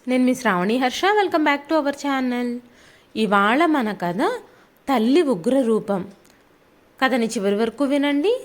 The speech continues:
నచ్చితే లైక్ చేయండి. ఈ కథ పైన మీ విలువైన స్పందనని కామెంట్ రూపంలో మాకు తెలియజేయండి. కొత్త వారు ఎవరైనా చూస్తున్నట్లయితే మన ఛానల్ని సబ్స్క్రైబ్ చేసుకోండి.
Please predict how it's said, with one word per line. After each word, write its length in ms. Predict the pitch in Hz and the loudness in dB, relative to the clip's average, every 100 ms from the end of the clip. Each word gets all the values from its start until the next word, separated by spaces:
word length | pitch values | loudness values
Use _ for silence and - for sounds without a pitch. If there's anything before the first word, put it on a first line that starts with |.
| - | -6
నచ్చితే 340 | 285 285 330 | -6 -4 0
లైక్ 360 | 415 370 - - | 2 2 0 -4
చేయండి. 420 | 220 190 185 190 - - - - | -4 -2 -4 -6 -10 -20 -20 -6
ఈ 220 | 220 294 | 0 2
కథ 240 | 359 381 302 | 2 2 2
పైన 340 | 311 277 269 | 0 0 0
మీ 180 | 269 269 | 0 0
విలువైన 440 | 254 240 247 240 | 0 0 0 -2
స్పందనని 680 | 247 - 233 226 226 233 392 440 | -4 -4 -4 -2 -2 -2 -2 0
కామెంట్ 280 | 339 320 311 | 0 0 -2
రూపంలో 380 | 277 233 254 415 | -2 -2 0 0
మాకు 220 | 381 - | 0 -2
తెలియజేయండి. 800 | 240 220 208 202 190 180 175 175 - - _ | -2 0 -2 -2 -4 -2 -4 -8 -12 -20 _
కొత్త 260 | - 214 - | -6 -4 0
వారు 200 | 311 403 | 2 4
ఎవరైనా 360 | 370 339 330 311 | 2 2 0 -2
చూస్తున్నట్లయితే 680 | 302 294 302 285 262 277 381 | -4 -4 -2 -2 -2 -2 0
మన 260 | 392 294 269 | 0 0 -2
ఛానల్ని 520 | 285 262 254 269 480 | -2 -2 0 -2 -2
సబ్స్క్రైబ్ 680 | 440 415 - - 196 175 190 | -2 -6 -8 -4 -4 -4 -8
చేసుకోండి. 560 | 175 - 170 165 165 | -10 -10 -10 -8 -10